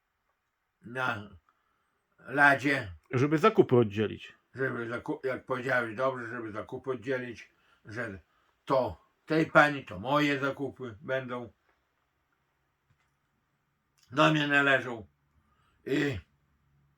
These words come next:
Speaker 1: pomyślałem, co ty, kobieto starsza, robisz?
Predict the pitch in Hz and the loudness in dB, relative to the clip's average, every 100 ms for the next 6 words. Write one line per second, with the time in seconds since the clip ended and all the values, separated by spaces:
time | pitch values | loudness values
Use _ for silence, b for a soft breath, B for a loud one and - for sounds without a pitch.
0 | _ _ _ _ _ _ _ _ _ _ | _ _ _ _ _ _ _ _ _ _
1 | _ _ _ _ _ _ _ _ _ _ | _ _ _ _ _ _ _ _ _ _
2 | _ _ _ _ _ _ 113 117 117 - | _ _ _ _ _ _ -12 -8 -8 -8
3 | 113 104 101 - 180 156 123 107 113 113 | -8 -8 -10 -12 -12 -10 -10 -10 -10 -12
4 | 104 - 104 95 - 92 92 87 85 - | -14 -10 -10 -10 -14 -14 -12 -14 -16 -18
5 | - | -20